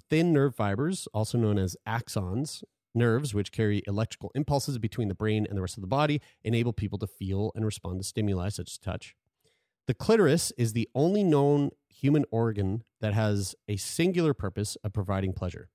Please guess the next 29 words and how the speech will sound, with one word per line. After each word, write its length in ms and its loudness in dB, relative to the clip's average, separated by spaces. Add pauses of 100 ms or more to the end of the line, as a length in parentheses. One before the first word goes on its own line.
(680)
While 160 4
the 80 2
tip 340 2 (240)
of 400 2
its 180 -2
small 320 0
shaft, 420 -4 (120)
the 160 -4
highly 320 0
sensitive 400 -4
part 180 -2
of 60 -2
the 40 -10
clitoris, 520 -4
also 220 -4
known 140 -2
as 120 -4
the 120 -8
clitoral 560 -6
glands, 640 -6 (520)
uh, 200 2
is 220 0 (100)
off-, 260 -2
is 140 0
found 280 0
often 440 -2 (160)
outside 380 0
the 60 -10
body. 340 -6